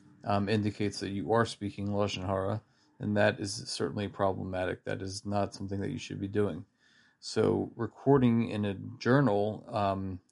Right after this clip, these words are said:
your things that you have said against, or you have, uh, bad feelings about somebody else, um, can be problematic because the likelihood is that you might reread them. Now, what about a therapist?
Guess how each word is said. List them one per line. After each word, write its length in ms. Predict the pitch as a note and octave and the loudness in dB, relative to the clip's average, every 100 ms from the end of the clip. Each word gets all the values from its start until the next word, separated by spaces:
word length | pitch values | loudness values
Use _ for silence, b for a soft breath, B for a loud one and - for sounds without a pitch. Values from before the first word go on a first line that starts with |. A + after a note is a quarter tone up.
| - | -14
your 640 | G2+ G2+ G2+ G2+ G2 F#2 - _ _ _ _ _ _ _ _ _ _ _ | -6 0 2 4 2 0 -8 _ _ _ _ _ _ _ _ _ _ _
things 220 | A2 G2 | -4 -2
that 140 | G2 | -2
you 100 | G2 | -2
have 400 | F#2+ G2 G2 G2 - _ _ | 0 2 2 -2 -12 _ _
said 340 | A#2+ - G2 - | -14 -4 -4 -4
against, 460 | A2 G2+ G2+ - | -4 -2 -2 -6
or 120 | G2+ F#2+ | -8 -6
you 140 | F#2+ | -4
have, 140 | F#2 - | -6 -8
uh, 200 | G2 G2 G2 G2 A#2 - - | -6 -4 -4 -6 -10 -16 -6
bad 240 | G#2 G#2 | -4 -2
feelings 380 | - G#2 G#2 G2+ | -2 -2 -2 -4
about 260 | G2 F#2+ F#2 | -6 -6 -8
somebody 300 | G#2+ G2+ G#2+ | -10 -6 0
else, 280 | G#2 G2+ - b b b b b b b _ _ | 0 -2 -8 b b b b b b b _ _
um, 360 | A#2+ G#2+ G#2+ - | 2 4 2 -2
can 200 | - D3 | 2 4
be 80 | C#3 | 6
problematic 640 | B2+ B2+ A#2 G#2+ A2+ A2 - | 6 6 6 4 4 4 -2
because 440 | G2+ A2+ G2+ G#2 | -4 -2 -2 -4
the 120 | - | -4
likelihood 500 | G#2 G#2+ A2+ G#2+ A#2 | 0 0 -2 0 0
is 160 | A2+ G#2 | 0 -2
that 80 | G2+ | -4
you 140 | G2+ | 0
might 140 | G#2 | 0
reread 460 | G2 G#2 G2+ A2+ G#2 | 0 0 2 2 2
them. 260 | D#2 C#2+ G2+ A2 | -2 -8 -10 -4
Now, 140 | G#2 | -2
what 200 | G#2 A#2 | 2 2
about 240 | A2 G#2 | 4 4
a 60 | G2+ | 2
therapist? 760 | - C3+ D3+ - - - - | 0 4 4 2 -6 -10 -14